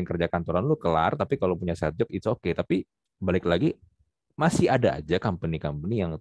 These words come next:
tidak suka dan tidak memperbolehkan untuk mela-, karyawannya mengambil side job. Nah, ini gue pengen nanya nih, eh, dari kalian nih, kalian kan yang ya satu pakar, satu,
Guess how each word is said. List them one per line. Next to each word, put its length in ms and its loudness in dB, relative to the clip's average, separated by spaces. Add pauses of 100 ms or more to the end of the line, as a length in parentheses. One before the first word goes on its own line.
(100)
tidak 240 -6
suka 320 -2
dan 240 -2
tidak 240 -6 (600)
memperbolehkan 800 0
untuk 400 -6
mela-, 480 -6 (240)
karyawannya 480 0
mengambil 320 -4
side 240 -2
job. 240 -8 (960)
Nah, 320 2 (160)
ini 240 2
gue 80 6
pengen 320 6
nanya 160 4
nih, 200 4 (120)
eh, 240 2
dari 240 2 (560)
kalian 400 2
nih, 40 -6
kalian 280 0
kan 160 0
yang 400 2 (400)
ya 480 2
satu 320 -6
pakar, 480 0
satu, 480 -2